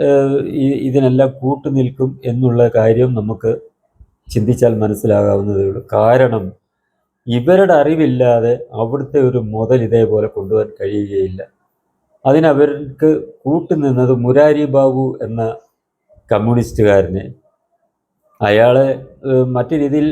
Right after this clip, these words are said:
അവതരിപ്പിക്കാൻ ഈ സഖാക്കൾ ഒരുപാട് സോഷ്യൽ മീഡിയയിൽ കൂടി ശ്രമിക്കുന്നുണ്ട്. കാരണം അയാൾ പെരുന്നയിലെ എൻ എസ് എസ് കരയോഗത്തിൻ്റെ വൈസ് പ്രസിഡന്റായിരുന്നു. അത് വെച്ചിട്ട് വേറെ രീതിയിലൊക്കെ ഈ വ്യാഖ്യാനിക്കുന്നുണ്ട് സഖാക്കൾ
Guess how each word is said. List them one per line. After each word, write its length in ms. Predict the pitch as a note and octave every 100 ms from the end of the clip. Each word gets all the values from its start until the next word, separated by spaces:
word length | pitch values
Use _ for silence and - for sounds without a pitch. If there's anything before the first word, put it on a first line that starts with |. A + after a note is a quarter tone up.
| -
അവതരിപ്പിക്കാൻ 640 | C3+ B2+ C#3+ C3+ C#3 C#3+ C#3+ C#3 - _ C3
ഈ 120 | C3+ C3+ C3+ C3+ C3 -
സഖാക്കൾ 520 | B2 A2 C#3 C#3+ D#3 D3+ D3+
ഒരുപാട് 360 | C3+ D3 D3+ D3+
സോഷ്യൽ 360 | - C#3 C#3 D3+
മീഡിയയിൽ 320 | D3+ D3+ D3
കൂടി 180 | D3 D3
ശ്രമിക്കുന്നുണ്ട്. 640 | - C3+ C#3+ C3 A#2+ C3 B2+ _ _ _
കാരണം 300 | B2 B2+ C3+ C#3
അയാൾ 260 | A#2+ B2 C3 C3+ - - _ _ _ _ _ _ _
പെരുന്നയിലെ 1160 | A#2 B2 C3+ C#3 C#3+ - B2 B2+ C3 B2+ B2 C3 C3+
എൻ 100 | A#2
എസ് 180 | B2 B2
എസ് 180 | B2+ - - -
കരയോഗത്തിൻ്റെ 640 | C3 B2 B2 A#2+ A#2+ A#2 B2 - - _ _ _ - - - _ _ _
വൈസ് 340 | A#2+ A2+ A2+ -
പ്രസിഡന്റായിരുന്നു. 880 | C3 C3 C3 B2+ A#2+ A#2 A2+ A#2+ B2 - - -
അത് 160 | A2+ B2
വെച്ചിട്ട് 500 | C#3+ A#2+ - A2 - - -
വേറെ 300 | A#2+ B2+ C3+
രീതിയിലൊക്കെ 500 | B2 A#2+ B2+ A#2+ C3 B2+
ഈ 140 | C3
വ്യാഖ്യാനിക്കുന്നുണ്ട് 760 | B2 C3 C3 D3+ D3+ D3+ C#3+ D3
സഖാക്കൾ 460 | C3 B2 C#3 A#2